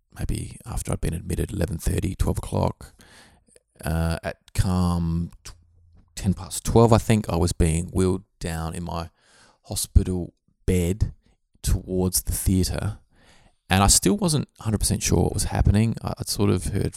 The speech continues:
I, I, I only spoke to the surgeon for about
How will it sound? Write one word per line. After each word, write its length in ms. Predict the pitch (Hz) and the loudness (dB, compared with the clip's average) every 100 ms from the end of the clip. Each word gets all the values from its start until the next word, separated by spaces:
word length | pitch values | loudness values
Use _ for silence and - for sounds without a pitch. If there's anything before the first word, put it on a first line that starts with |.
| - - | -10 -12
I, 280 | - 92 - | -8 -8 -6
I, 100 | - - _ - | -8 -10 _ -2
I 120 | 101 | 4
only 120 | 113 | 4
spoke 260 | - - 95 | 2 0 -2
to 80 | - | -2
the 80 | |
surgeon 400 | - - - - | -2 0 -2 -2
for 200 | 87 - - | -6 -6 -6
about 480 | - - - - | -4 -6 -6 -10